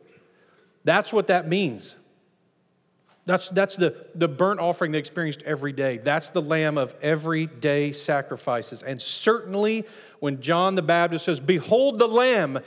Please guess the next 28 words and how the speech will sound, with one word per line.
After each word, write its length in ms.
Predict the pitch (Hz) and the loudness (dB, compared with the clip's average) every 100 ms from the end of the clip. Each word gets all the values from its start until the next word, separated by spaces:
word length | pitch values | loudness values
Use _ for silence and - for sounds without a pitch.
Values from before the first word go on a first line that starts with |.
| - - | -16 -2
he 220 | 202 220 | 2 2
does 360 | 175 208 202 196 | 4 2 2 0
mean 420 | 214 180 135 - - _ | 2 2 0 -6 -18 _
the 140 | 151 143 | 0 2
lamb 460 | 156 185 202 208 | 2 2 2 -2
to 140 | - 170 | -2 2
be 280 | 156 160 - | 2 2 2
utterly 500 | 220 226 233 220 220 | 2 4 2 0 -2
destroyed 1080 | 165 156 147 - - 190 190 190 196 180 - - - _ _ _ _ _ _ - | -2 -2 -2 -6 0 2 4 4 2 -2 -6 -16 -20 _ _ _ _ _ _ -4
in 120 | 147 | 0
order 240 | 156 165 | 2 0
to 160 | 165 156 | 0 -2
lead 400 | 131 165 226 208 | 0 2 4 4
us 240 | 208 202 - | 2 0 -4
to 120 | 175 | -6
devotion 720 | 131 123 110 175 185 - 175 | -2 -4 0 0 0 -2 -4
to 160 | 190 156 | -2 0
Almighty 460 | 151 147 143 139 | 0 0 -2 -2
God. 400 | 135 127 113 104 - - _ _ _ | -2 -2 -2 -8 -18 -20 _ _ _
And 380 | 123 123 151 220 - _ _ _ _ _ _ _ _ _ _ _ - | -6 -4 -4 -6 -14 _ _ _ _ _ _ _ _ _ _ _ -2
I 120 | 131 | -2
believe 240 | 131 139 | 0 -4
also 360 | 139 143 143 147 | -2 -2 0 -2
the 120 | 151 | -2
lamb 360 | 139 135 135 139 | 0 0 0 -2
of 120 | 131 | -4
the 60 | 131 | -6
Passover. 640 | - 147 - 117 95 | -2 -2 0 -6 -8